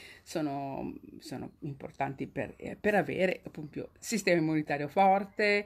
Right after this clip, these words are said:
eh, un buon umore, perché aiuta anche l'umore a essere più contenti. E l'ultima cosa che vi consiglio, sempre per l'estate, ma non solo per l'estate, proprio anche in particolar modo in generale,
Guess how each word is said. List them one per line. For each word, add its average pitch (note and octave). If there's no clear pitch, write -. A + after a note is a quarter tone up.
eh, E3
un F3
buon F3
umore, F3+
perché F3
aiuta D3+
anche D3
l'umore D#3
a C#3+
essere D3
più D3+
contenti. E3
E D3+
l'ultima E3+
cosa D#3
che D#3+
vi C#3+
consiglio, C#4+
sempre -
per B2+
l'estate, C3+
ma C3+
non C3+
solo E3
per D3
l'estate, D3
proprio D3+
anche C3+
in C#3
particolar D3
modo D3
in E3
generale, E3